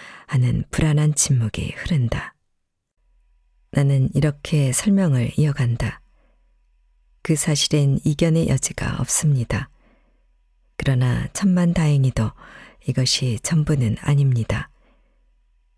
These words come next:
인생에는 행복도 있기 때문이지요.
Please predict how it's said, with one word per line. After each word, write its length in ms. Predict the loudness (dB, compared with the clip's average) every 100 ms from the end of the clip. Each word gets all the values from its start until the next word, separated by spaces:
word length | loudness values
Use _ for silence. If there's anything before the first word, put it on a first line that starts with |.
| _ -2
인생에는 680 | 0 2 2 2 2 0
행복도 720 | 0 0 0 -2 _ -4 -4 -2
있기 440 | -4 -4 -6 -6 -2
때문이지요. 680 | 0 2 0 0 -2 -4